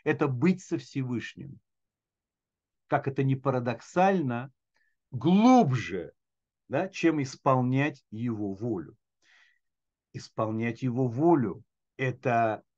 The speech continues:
по-другому важно. Это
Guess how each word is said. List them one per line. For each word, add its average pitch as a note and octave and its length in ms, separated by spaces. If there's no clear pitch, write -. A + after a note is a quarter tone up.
по-другому E3+ 840
важно. C3 540
Это C3 560